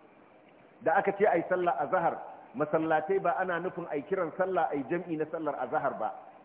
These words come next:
Ba a kiran sallah, ba a jam'i sai na sallar juma'a a rana irin wannan. Ruksar da aka yi ga ɗaiɗaikun mutane ne, wanda ba su sa, wanda suke za, za, akwai mashakka akan su sake dawowa sallar juma'a, su zauna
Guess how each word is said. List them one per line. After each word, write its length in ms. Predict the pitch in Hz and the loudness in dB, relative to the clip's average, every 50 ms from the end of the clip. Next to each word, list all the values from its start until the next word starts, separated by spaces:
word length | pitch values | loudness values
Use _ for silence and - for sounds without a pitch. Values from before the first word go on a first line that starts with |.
| - | 0
Ba 240 | 104 175 202 214 - 208 | 4 4 6 6 6 4
a 80 | 190 165 | 2 2
kiran 280 | - 190 185 180 156 - - | 0 -2 -2 -2 -2 -2 -2
sallah, 380 | 170 165 170 160 139 156 147 - | -2 -2 0 0 0 0 0 2
ba 220 | 147 180 208 - - | 4 4 6 6 6
a 120 | 190 170 151 | 4 4 4
jam'i 300 | 147 180 190 185 185 160 - - | 0 -4 -4 -2 -4 -6 -4 -4
sai 100 | 165 170 | -4 -2
na 100 | 170 160 | -2 -2
sallar 320 | - 180 170 170 160 147 131 113 | -2 -2 -2 0 0 -2 -2 -2
juma'a 380 | 151 156 160 165 160 147 131 - | -4 -4 -2 0 0 0 0 0
a 40 | 131 | 0
rana 260 | 131 139 143 139 135 135 - | 0 0 -2 -2 -4 -4 -4
irin 220 | 147 135 127 120 | -4 -4 -4 -2
wannan. 280 | 120 120 120 117 107 - - - - - - - - - | -4 -4 -4 -4 -8 -12 -14 -18 -20 -20 -20 -20 -12 -4
Ruksar 460 | 135 202 214 - - - 214 208 170 | -2 -2 -2 -2 -2 -2 -2 -2 2
da 80 | 165 170 - | 2 2 2
aka 200 | 175 170 - 165 | 2 -2 -2 -2
yi 160 | 151 147 147 | -2 -2 -2
ga 120 | 131 - 147 | 0 -2 -2
ɗaiɗaikun 600 | - 165 160 160 160 165 160 151 160 - 190 190 | 2 2 2 2 4 4 2 2 4 0 0 0
mutane 460 | 196 190 190 175 160 156 160 160 165 | 0 0 2 2 2 2 2 0 0
ne, 160 | 156 135 104 - - - - - - - - | 0 -2 -4 -6 -12 -20 -20 -20 -20 -12 -2
wanda 360 | 104 139 185 226 233 226 196 - | 6 8 8 8 8 4 2 2
ba 120 | 160 160 | 2 2
su 160 | - - - - | -2 -2 -4 -2
sa, 140 | 160 147 - | 0 0 2
wanda 320 | 143 185 226 247 220 196 170 | 2 2 2 2 0 -4 -4
suke 380 | - 202 180 - 175 151 139 127 | -4 -8 -6 -4 -2 -2 -2 0
za, 220 | 143 175 170 151 131 | 0 0 0 2 2
za, 140 | 165 175 175 - - | 0 0 0 0 0
akwai 240 | 143 - - 202 220 | -2 2 6 6 6
mashakka 580 | 214 190 - - 180 180 - - 156 147 - - | 6 6 2 2 0 0 0 2 2 2 2 0
akan 240 | 143 - 180 165 147 | -2 -2 -2 -4 -4
su 140 | - - | -6 -2
sake 280 | - 180 185 180 180 190 | 2 2 2 2 2 4
dawowa 460 | 160 165 160 160 156 151 147 147 147 151 | 6 6 6 8 6 4 2 2 0 0
sallar 260 | 170 156 156 147 139 123 120 | -2 -2 -2 -2 -4 -4 -2
juma'a, 400 | 151 185 190 202 190 185 165 - - - - - - - - - | 0 2 2 4 4 4 2 0 -2 -8 -12 -14 -16 -18 -16 -12
su 100 | 131 120 | -6 6
zauna 380 | 131 165 175 180 175 165 147 | 8 8 8 8 6 4 2